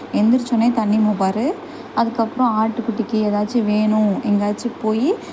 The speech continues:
இந்த மாதிரி குச்சி வெட்டிட்டு வர்றது, புல்லெல்லாம் கொண்டுட்டு வர்றது, அது மாதிரி அவரே எல்லாம் பண்ணிட்டு இருப்பாரு. சைக்கிள்ல தான், எங்க போனாலும் சைக்கிள்லயே தான் போவாரு. எண்பது வயசுக்கு மேல இருக்கும். இந்த வயசுலயும் மரம் ஏறி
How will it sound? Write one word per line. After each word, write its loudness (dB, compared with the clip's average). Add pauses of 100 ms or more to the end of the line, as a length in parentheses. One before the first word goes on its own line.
(120)
இந்த 0
மாதிரி 0
குச்சி -4
வெட்டிட்டு 0
வர்றது, 2 (140)
புல்லெல்லாம் 0
கொண்டுட்டு 0
வர்றது, 0 (360)
அது 2
மாதிரி 2 (200)
அவரே 2
எல்லாம் 0
பண்ணிட்டு 0
இருப்பாரு. 0 (420)
சைக்கிள்ல 2
தான், 4
எங்க 6
போனாலும் 2
சைக்கிள்லயே 2
தான் 4
போவாரு. 2 (420)
எண்பது 2
வயசுக்கு 0
மேல 4
இருக்கும். -2
இந்த 6
வயசுலயும் 0
மரம் 4
ஏறி 2